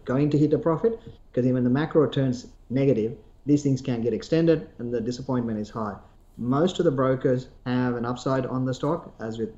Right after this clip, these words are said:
most tech stocks. Um, it's one that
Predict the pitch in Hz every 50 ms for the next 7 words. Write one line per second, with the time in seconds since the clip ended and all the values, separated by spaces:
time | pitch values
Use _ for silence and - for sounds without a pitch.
0 | - - - 104 107 117 123 - - 127 120 123 - - 156 175 196 - - -
1 | - - - - - - - - 117 120 120 117 117 - - - - - - -
2 | - 175 185 220 214 - - - - - 226 226 233 226 214 220 214 214 - -